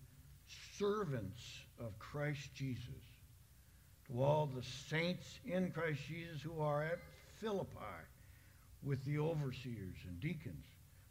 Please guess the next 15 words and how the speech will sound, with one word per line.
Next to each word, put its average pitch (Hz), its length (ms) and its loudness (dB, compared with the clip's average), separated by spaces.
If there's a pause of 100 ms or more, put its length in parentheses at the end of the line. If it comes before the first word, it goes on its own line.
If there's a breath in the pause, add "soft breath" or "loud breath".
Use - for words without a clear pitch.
(140 loud breath)
grace 170 540 6 (480)
to 131 60 0
you 110 260 0 (2250 loud breath)
and 127 300 8 (160)
peace 202 500 4 (920 loud breath)
from 120 240 2
God 170 360 10
our 170 140 8
Father 170 640 6
and 123 120 2
the 131 100 4
Lord 165 440 4 (180)
Jesus 143 440 -2 (200)
Christ. 123 220 0 (4000 loud breath)
I 220 240 6